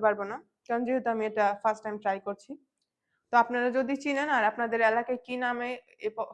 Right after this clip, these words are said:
ফলটাকে চিনে অবশ্যই কমেন্ট করবেন। দাঁড়া, আমি একটা জিনিস নিয়ে আসতেছি, আমার মাথায় একটা বুদ্ধি আসছে। টেন টেন, আমি চলে আসছি দেখ লবণ মরিচ নিয়ে। আমার কাছে মনে হয়েছে যে লবণ মরিচ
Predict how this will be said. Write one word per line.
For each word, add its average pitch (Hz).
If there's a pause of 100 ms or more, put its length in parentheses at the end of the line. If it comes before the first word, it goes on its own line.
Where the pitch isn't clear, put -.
ফলটাকে 226 (100)
চিনে 247 (840)
অবশ্যই 220
কমেন্ট 202
করবেন। 185 (260)
দাঁড়া, 240
আমি 226
একটা 233
জিনিস 247
নিয়ে 226
আসতেছি, 202 (100)
আমার 196
মাথায় 226
একটা 233 (100)
বুদ্ধি 220
আসছে। 190 (3500)
টেন 247
টেন, 381 (480)
আমি 247
চলে 254
আসছি 233 (100)
দেখ 220 (100)
লবণ 226
মরিচ 214
নিয়ে। 208 (1300)
আমার 226
কাছে 285
মনে 254
হয়েছে 254
যে 226
লবণ 226
মরিচ 247